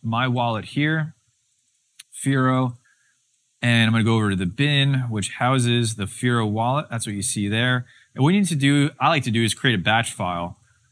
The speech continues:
So the batch file that I create, I just put the path of the wallet, and then I put the flag dash testnet.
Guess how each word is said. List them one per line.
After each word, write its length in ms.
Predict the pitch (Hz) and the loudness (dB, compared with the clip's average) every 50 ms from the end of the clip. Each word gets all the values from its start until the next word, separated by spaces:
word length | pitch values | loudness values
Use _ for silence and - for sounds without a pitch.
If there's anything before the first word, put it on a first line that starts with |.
| _ - | _ -12
So 160 | - 113 107 | -6 -6 -6
the 80 | 98 _ _ - | -6 _ _ -2
batch 200 | 127 143 156 - | 0 0 0 0
file 200 | - 156 143 127 | 0 0 0 0
that 140 | 123 - | 0 0
I 140 | 127 127 135 | 0 -2 -2
create, 540 | 131 - - 123 120 120 120 120 123 - _ - | -2 -2 0 2 4 4 4 4 2 -2 _ -10
I 120 | - 110 101 | -6 -4 -4
just 160 | 104 - - | -4 -6 -4
put 140 | - 123 101 | -4 -2 -2
the 100 | 104 92 | -2 -6
path 420 | - - 139 127 135 147 131 - - | -4 -4 -2 -2 -2 -2 -4 -6 -6
of 140 | 139 120 110 | -4 -2 -2
the 80 | 113 101 | -2 -2
wallet, 420 | 104 110 117 127 131 131 131 135 - | 0 0 0 0 0 0 -2 -4 -4
and 120 | 120 113 | -4 -2
then 60 | 107 | -2
I 20 | 101 | -2
put 160 | 104 127 107 | -4 -6 -6
the 100 | - 101 | -6 -8
flag 480 | - - - 120 117 120 127 131 117 98 | -10 -8 -6 -4 -2 -2 -2 -2 -2 -2
dash 340 | 107 110 117 110 - - | -2 -2 -2 -2 -4 -6
testnet. 560 | - - - 117 110 - - 101 90 85 85 | -8 -4 -4 -4 -4 -4 -8 -6 -6 -8 -8